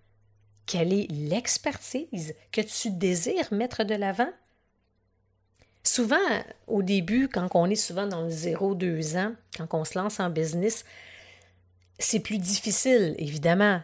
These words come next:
d'assumer totalement sa valeur, d'avoir confiance en ce qu'on offre, parce qu'on n'a pas encore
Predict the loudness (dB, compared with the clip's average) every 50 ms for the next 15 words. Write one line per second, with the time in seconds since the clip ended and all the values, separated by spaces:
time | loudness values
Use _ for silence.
0 | -2 0 0 2 4 4 4 4 4 2 2 2 2 2 -2 -2 0 0 0 0
1 | 0 0 0 -2 -2 -4 -8 -10 -12 -12 -12 -14 -14 -6 -2 -2 0 4 4 2
2 | 2 2 4 4 6 6 4 4 2 2 4 4 2 0 0 -2 -2 -2 -2 -4
3 | -2 -4 -6 -6 -6 -4 -4 -2 -2 0 -2 -2 -2 -4 2 2 4 4 4 2
4 | 0 0 2 2 4 6 6 6 4 2